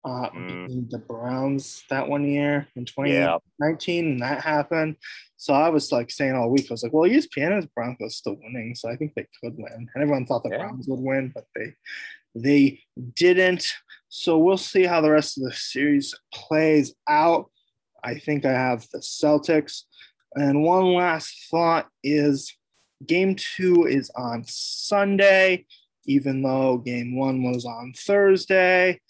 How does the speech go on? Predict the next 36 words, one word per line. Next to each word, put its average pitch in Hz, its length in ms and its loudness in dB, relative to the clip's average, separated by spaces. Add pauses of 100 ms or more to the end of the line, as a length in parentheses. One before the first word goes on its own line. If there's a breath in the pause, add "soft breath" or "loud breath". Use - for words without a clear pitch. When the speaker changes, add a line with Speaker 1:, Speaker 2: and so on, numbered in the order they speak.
(300)
Speaker 1:
and 127 180 -2
there's 120 180 -2
usually 127 500 -2
two 214 380 -2
days 185 360 4
of 165 160 -2
gap, 170 480 4 (140)
and 127 140 -6
they're 131 100 -2
not 135 220 0
even 123 140 0
Speaker 2:
Yeah. 87 220 -4 (120)
Speaker 1:
traveling, 175 840 2
so 131 200 -6
that's - 260 -8 (140)
fun. 117 280 -14 (1400 loud breath)
Speaker 2:
I - 80 -14
did - 160 -18
think 151 180 -12
that 143 140 -8
was 127 160 -4
weird. 98 560 2 (180)
I 110 60 -10
did 123 120 -8
think 147 140 -8
that 139 140 -2
was 131 140 -6
Speaker 1:
We 135 80 -2
Speaker 2:
weird, 151 120 2
Speaker 1:
were, 151 60 2
Speaker 2:
but - 160 2
Speaker 1:
we 143 60 -6
were, 135 140 -12 (640)
we 151 120 -4
were 160 140 0
questioning 135 880 -8